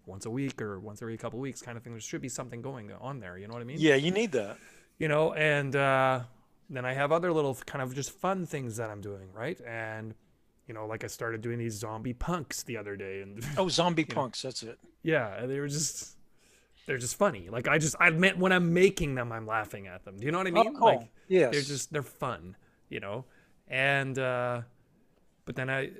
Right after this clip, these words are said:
Speaker 1: you know, how many different things can you be doing before you just run out of time?
Speaker 2: Yeah, and you need to chill out sometimes.
Speaker 1: Yeah.
Speaker 2: But I think with the podcast, that's a good example. When you take on something like this,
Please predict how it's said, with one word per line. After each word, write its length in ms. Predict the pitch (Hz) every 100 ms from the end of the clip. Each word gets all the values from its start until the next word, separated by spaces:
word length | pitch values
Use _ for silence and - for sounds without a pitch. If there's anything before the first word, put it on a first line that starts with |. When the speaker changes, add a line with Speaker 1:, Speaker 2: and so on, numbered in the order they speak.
| -
Speaker 1:
you 100 | 180
know, 180 | 135 139
how 220 | - 165 190
many 160 | 202
different 540 | 156 - 190 - 175 -
things 320 | 180 170 143
can 240 | - 147
you 100 | 147
be 140 | 139 139
doing 460 | 139 175 147 123
before 280 | 120 - 139
you 140 | 135
just 240 | 127 139 -
run 240 | 101 110
out 160 | 101 95
of 80 | 92
time? 440 | 110 120 139 - _ _ _ - _
Speaker 2:
Yeah, 280 | 202 226 - - - _ _ 170
and 120 | 170
you 80 | 202
need 160 | 214
to 80 | 180
chill 240 | - 202 -
out 300 | 226 120 - _ _ _ _ _ _
sometimes. 840 | - 151 123 123 110 110 - - - _
Speaker 1:
Yeah. 200 | 120 117 - _ - - -
Speaker 2:
But 100 | 185
I 80 | 214
think 260 | 220 247 -
with 140 | 185
the 100 | 156
podcast, 600 | - 220 262 - 135 120
that's 180 | 190 165
a 60 | 175
good 160 | 175
example. 540 | 160 139 170 185 160 123
When 120 | 123
you 80 | 131
take 280 | - 170 165
on 120 | 147
something 280 | - 170 143
like 240 | 131 -
this, 640 | 165 190 165 151 - -